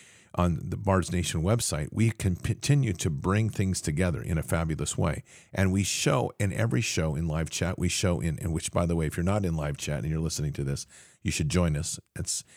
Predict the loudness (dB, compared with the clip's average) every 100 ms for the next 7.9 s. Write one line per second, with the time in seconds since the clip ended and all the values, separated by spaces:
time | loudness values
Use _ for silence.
0 | -4 0 2 2 2 0 0 0 0 -2
1 | -4 -2 -2 -2 -2 -2 -6 -4 0 0
2 | -2 -4 -2 -4 -4 -4 -4 -8 -10 -12
3 | _ _ _ _ _ _ _ _ _ _
4 | _ _ _ _ -20 -20 -20 -10 -6 0
5 | 4 4 4 4 4 2 0 2 2 2
6 | 2 2 2 0 0 0 0 -2 -2 0
7 | 0 0 0 -2 -2 0 0 0